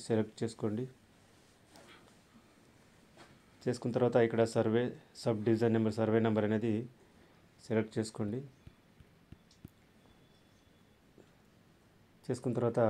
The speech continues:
ఇక్కడ ఉన్న క్యాప్చా అనేది ఎంటర్ చేయండి. బిగ్ లెటర్స్ ఉంటే బిగ్ లెటర్స్, స్మాల్ లెటర్స్ ఉంటే స్మాల్ లెటర్స్, నంబర్స్ ఉంటే నంబర్స్ ఎంటర్ చేయండి. ఎంటర్ చేసిన తర్వాత ఇక్కడ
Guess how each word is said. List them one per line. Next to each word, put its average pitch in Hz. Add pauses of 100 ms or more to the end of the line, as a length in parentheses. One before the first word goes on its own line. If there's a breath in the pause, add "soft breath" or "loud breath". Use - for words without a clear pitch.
(200)
ఇక్కడ -
ఉన్న 113 (120)
క్యాప్చా 110
అనేది 110 (240)
ఎంటర్ 110
చేయండి. 107 (3250)
బిగ్ 110
లెటర్స్ 113
ఉంటే 113
బిగ్ 104
లెటర్స్, 113 (120)
స్మాల్ 110
లెటర్స్ 110
ఉంటే 107
స్మాల్ 104
లెటర్స్, 104 (160)
నంబర్స్ 107
ఉంటే 101
నంబర్స్ 101 (840 soft breath)
ఎంటర్ 110
చేయండి. 113
ఎంటర్ 110
చేసిన 113
తర్వాత 110 (3000)
ఇక్కడ 113